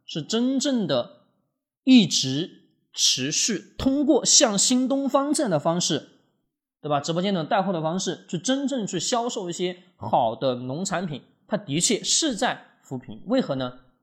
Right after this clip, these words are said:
你要想得很清楚，企业得要挣钱，老百姓肯定什么也得要挣钱，当中间的中间商是不是也得要挣，挣点钱？对的，这条路你才能玩下去，你才能走下去。那好，大家会说这个产品贵了，是，贵是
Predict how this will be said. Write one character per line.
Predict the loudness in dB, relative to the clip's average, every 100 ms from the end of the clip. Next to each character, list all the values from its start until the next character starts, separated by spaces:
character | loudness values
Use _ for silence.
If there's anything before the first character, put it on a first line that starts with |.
| _
你 | -6 -4
要 |
想 | -4 -6
得 | -10
很 | -10 -12
清 | -12
楚， | -12 -14 _ _ _ _ _ _ _ _ -2
企 | 2 2 4
业 | 4
得 | 6
要 | 4
挣 | 2
钱， | -2 -4 -6 0
老 | 2 4
百 | 2
姓 | -2 -6 -8
肯 | -8
定 | -6
什 | -4
么 | -6
也 | -4 -4
得 |
要 | -4
挣 | -6 -10
钱， | -10 -14 -18 _
当 | -6 -6 -8 -6
中 | -4 -2
间 | -2 -2
的 |
中 | -2 -2
间 | -2
商 | 0 0 -2
是 | -4
不 | -6
是 |
也 | -4 -2
得 |
要 | -2
挣， | -4 -8
挣 | -8
点 | -8
钱？ | -10 -16 -20 _ _ _
对 | -6 -6
的， | -6 -12 _ -4
这 | -2
条 | 2 0
路 | 0
你 | -4
才 | -6 -6
能 | -6
玩 | -6 -8
下 | -6 -6
去， | -6
你 | -8
才 | -8
能 | -8
走 | -8 -8
下 | -8
去。 | -8 -12 _ _
那 | -4
好， | -2 -2 -4 -12 _ -2
大 | 2
家 |
会 | 2
说 | 2
这 | 0
个 | -2
产 | -2 -2
品 | 0
贵 | 0 0 0
了， | -2 -12 _ _
是， | 0 2 0 -6 -18 _ _ _
贵 | 4 4 4 2
是 | 0